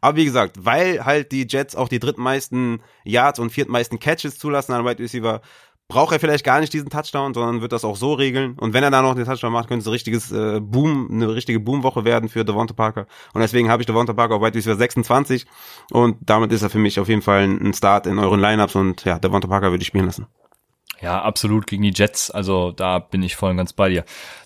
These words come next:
Speaker 2: Dann haben wir jetzt nochmal eine andere Begründung für Jarvis Landry, noch einer, der es, äh, anders sieht als, äh, wir beide,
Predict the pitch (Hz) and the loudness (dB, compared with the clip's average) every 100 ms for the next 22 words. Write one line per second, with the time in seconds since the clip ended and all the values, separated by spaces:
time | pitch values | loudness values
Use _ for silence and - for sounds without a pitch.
0 | - 131 190 214 208 - 120 175 175 165 | 0 2 2 -2 -8 -6 -2 0 0 0
1 | - 190 175 180 180 156 147 151 151 139 | 0 2 2 0 0 -2 -2 -2 -2 -4
2 | - 165 135 139 147 139 123 151 147 156 | -2 -2 2 2 2 0 0 0 0 -4
3 | 151 143 139 139 135 127 127 123 - 120 | -4 -2 -2 0 -2 0 0 -2 -8 -6
4 | 113 127 127 - 113 117 - - 85 98 | -4 -2 -2 -4 -4 -6 -6 -12 -12 -12
5 | 110 120 117 117 113 113 110 110 | -6 -4 0 2 2 0 0 -2